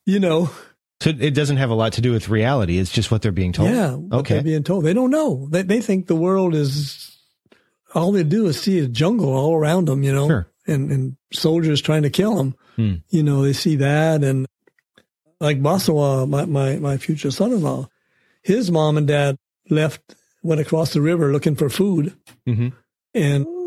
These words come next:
Speaker 1: the Burmese soldiers attacked the village.
Speaker 2: Okay.
Speaker 1: Burned the village.
Speaker 2: Hmm.
Speaker 1: The only thing that saved him is he, he fell into a pit. All the houses had to have like a,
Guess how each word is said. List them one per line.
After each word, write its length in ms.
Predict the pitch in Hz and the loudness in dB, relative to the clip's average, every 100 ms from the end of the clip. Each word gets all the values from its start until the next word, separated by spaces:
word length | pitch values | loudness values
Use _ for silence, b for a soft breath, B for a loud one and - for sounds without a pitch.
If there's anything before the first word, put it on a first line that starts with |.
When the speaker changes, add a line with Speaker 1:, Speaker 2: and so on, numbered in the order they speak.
| 330 269 | -6 -6
Speaker 1:
the 960 | 247 254 170 147 135 135 131 135 139 156 | -4 -2 0 2 2 2 0 0 -2 -2
Burmese 600 | 139 151 151 151 147 135 | 0 0 2 2 2 0
soldiers 880 | - - - - - 160 196 147 131 | -6 -10 -10 -6 -2 0 0 0 -2
attacked 440 | 123 151 135 - | -2 -2 -2 -2
the 100 | 160 | -2
village. 560 | 151 226 165 131 - - _ _ - | 0 0 -2 -4 -8 -12 _ _ -8
Speaker 2:
Okay. 300 | 104 98 110 - | -4 -4 -6 -8
Speaker 1:
Burned 680 | 139 123 - 247 294 247 175 | -6 -2 0 2 2 2 0
the 100 | 160 | 0
village. 580 | 151 123 117 117 - - _ _ _ _ - | 0 0 -2 -6 -12 -14 _ _ _ _ -2
Speaker 2:
Hmm. 140 | 113 80 _ | -2 -2 _
Speaker 1:
The 100 | - | -6
only 240 | 156 180 196 | 0 0 2
thing 220 | 214 196 | 0 0
that 100 | 156 | -2
saved 360 | - 180 175 147 | -2 0 0 0
him 200 | 196 196 | 0 0
is 140 | 139 | 0
he, 180 | 180 180 - | 0 -2 -2
he 180 | 175 190 | -2 -2
fell 340 | - 185 175 | 0 0 2
into 400 | 160 165 147 135 | 0 0 0 0
a 260 | 131 131 139 _ | 0 -2 -6 _
pit. 340 | - 254 - - _ _ _ _ _ _ - | -4 -4 -4 -20 _ _ _ _ _ _ -4
All 220 | 156 170 | 0 2
the 80 | 160 | 2
houses 400 | 156 165 151 127 | 2 2 0 0
had 200 | 147 143 | 0 0
to 80 | 139 | 0
have 220 | 143 139 | 0 0
like 240 | 135 135 | -2 -2
a, 280 | 139 123 | -4 -4